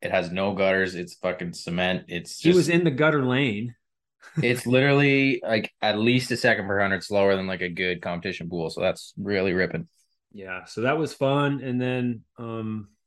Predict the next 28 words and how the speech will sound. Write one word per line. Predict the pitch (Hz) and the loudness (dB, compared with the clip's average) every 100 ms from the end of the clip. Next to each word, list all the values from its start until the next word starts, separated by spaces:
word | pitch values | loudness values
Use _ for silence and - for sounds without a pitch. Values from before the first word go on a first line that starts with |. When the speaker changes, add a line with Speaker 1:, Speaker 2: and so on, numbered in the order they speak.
| _ _ _ _ 131 | _ _ _ _ -14
Speaker 2:
we're | 135 131 | -4 0
gonna, | 131 127 113 - - _ | 2 2 -2 -10 -20 _
but | 156 175 151 - | 4 4 4 -4
tomorrow | 131 143 180 156 135 135 _ _ _ _ _ | -2 2 4 4 0 -6 _ _ _ _ _
we're | 131 127 | -8 -4
gonna | 135 123 | -4 -6
smash | - 120 127 127 - - - | -6 -2 -2 -4 -12 -18 -14
some | 120 113 | -10 -6
Snow | 123 120 | -4 -4
Canyon | - 123 123 113 | -2 0 0 0
reps, | 107 104 - - | -4 -4 -12 -16
and | 107 | -12
I'm | 101 87 | -12 -14
planning | _ 123 131 139 135 | _ -4 -2 -2 0
on | 123 120 120 117 107 - _ _ _ _ _ | 0 0 -2 -4 -8 -14 _ _ _ _ _
hopefully | 120 117 117 113 110 104 _ _ _ _ _ _ _ _ _ | -8 -8 -6 -4 -4 -8 _ _ _ _ _ _ _ _ _
slapping | - 120 110 104 104 | -10 -4 -4 -4 -8
'em | 104 | -6
around | 101 101 | -8 -8
on | 95 | -12
the | 87 | -12
bike. | 80 - _ _ _ _ _ _ - _ _ - | -16 -18 _ _ _ _ _ _ -20 _ _ -12
<laughs> | 131 - _ - - | -12 -12 _ -20 -14
Speaker 1:
Make | 107 | -8
Speaker 2:
Just | 117 - | -8 -4
Speaker 1:
yourself | 104 - | -4 -4
feel | - 101 | -10 -6
better. | 101 101 - | -2 -2 -4